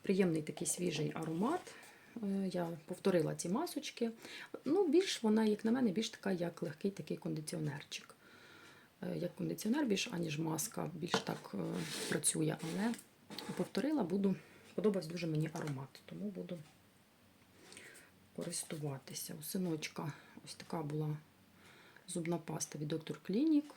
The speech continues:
зі смаком полунички, здається. Довго якось він її так мучив,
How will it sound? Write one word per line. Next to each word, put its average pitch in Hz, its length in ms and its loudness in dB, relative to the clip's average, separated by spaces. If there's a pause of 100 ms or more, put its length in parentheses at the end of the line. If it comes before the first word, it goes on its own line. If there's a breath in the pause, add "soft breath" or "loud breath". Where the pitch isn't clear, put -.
(120)
зі 160 80 -6
смаком 156 540 -2
полунички, 180 760 -2
здається. 214 580 -2
Довго 165 320 2
якось 151 300 -4
він 165 100 0
її 156 140 0
так 156 220 -6
мучив, 220 380 2